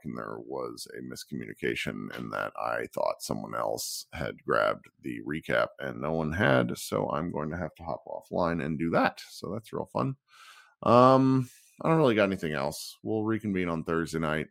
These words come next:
Uh, the Mavericks need to get their shit together is all I'm gonna really say. And they're gonna have to figure, figure this sort of thing out, um, and, and how to close these games.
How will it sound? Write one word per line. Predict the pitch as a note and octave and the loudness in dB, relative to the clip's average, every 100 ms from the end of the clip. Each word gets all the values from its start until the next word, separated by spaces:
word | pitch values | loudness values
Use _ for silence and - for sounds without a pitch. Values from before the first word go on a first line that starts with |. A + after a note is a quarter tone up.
| _ B1 | _ -6
Uh, | A#1+ A1+ A#1 G#1 | -2 -2 0 -2
the | A1 D#2 | -4 0
Mavericks | E2+ D#2+ - D#2 | 0 0 -2 -2
need | D#2+ D#2 | -2 -4
to | D2 | -4
get | D2+ | -4
their | C#2+ | -4
shit | - F#2+ F#2+ | -2 -2 0
together | E2+ E2+ F#2 G#2 - - | 0 2 2 -2 -8 -8
is | C#2 D#2 | -6 -2
all | D#2+ | 0
I'm | D2 | 0
gonna | C#2 C#2 C2+ F2+ | -2 2 2 2
really | E2 C#2 C2 | -2 -4 -4
say. | - F2 E2 E2 - _ _ _ _ | 0 2 4 2 -6 _ _ _ _
And | - B1 C2 | -2 0 2
they're | C2+ | 2
gonna | C#2 C2+ | 2 2
have | D#2 | 0
to | - | -4
figure, | - C#2 C2 C2 - - | -2 0 2 0 -2 -2
figure | C2 | -2
this | A#1+ B1+ - | -2 -4 -2
sort | C2+ | -2
of | - | -2
thing | C#2 C#2+ | -2 0
out, | C#2 C2+ - A#1+ | 0 -2 -4 -4
um, | A#1+ A#1 A1 | -2 -4 -6
and, | A#1 A1 | -8 -8
and | A1+ G#1+ G1+ | -6 -6 -2
how | D#2 | 0
to | A1 | 0
close | - C#2 C2 | -2 -2 -2
these | C2 B1 | -4 -2
games. | E2+ E2 D#2+ | 2 2 2